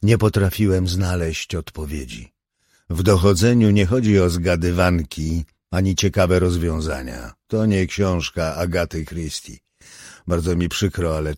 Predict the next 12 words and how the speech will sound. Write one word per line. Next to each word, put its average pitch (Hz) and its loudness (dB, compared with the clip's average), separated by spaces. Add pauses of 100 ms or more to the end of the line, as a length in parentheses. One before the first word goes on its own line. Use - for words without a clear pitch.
to 98 2
jest 82 0
właśnie 82 -4
moja 80 0
prawda. - -12 (440)
Ty 135 6
chciałeś, 110 2 (300)
żebym 90 0
skłamał, 90 -2 (320)
zwodził 98 2
cię 90 -2
nadzieją. 87 -2